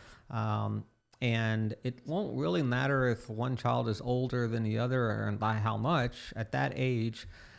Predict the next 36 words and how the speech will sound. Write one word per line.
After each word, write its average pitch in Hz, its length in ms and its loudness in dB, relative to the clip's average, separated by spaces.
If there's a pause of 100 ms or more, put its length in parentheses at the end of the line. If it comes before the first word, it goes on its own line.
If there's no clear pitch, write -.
(160)
uh, 110 220 -2
pretty 190 220 0
much 156 180 2
any 156 160 2
sexual 117 400 0
contact 110 540 0
is 110 160 0
going 120 300 -2
to 113 120 -2
be, 104 420 -2
uh, 104 360 -4
something 127 320 -2
that 110 180 -4
ends 123 380 0
up 117 320 -2
being 117 300 -2
in 110 80 0
the 107 80 0
juvenile 104 420 -2
system. - 420 -6 (580)
Uh, 107 240 -2
all 185 240 4
of 170 60 2
these 120 200 0
crimes, 110 380 0
though, 110 200 0
all 139 180 0
four 139 280 0
of 120 40 2
these 107 220 -2
categories, 107 580 -2
very 135 300 0
serious 135 400 0
crimes, 120 400 -2
generally 120 360 0
speaking, 123 460 -2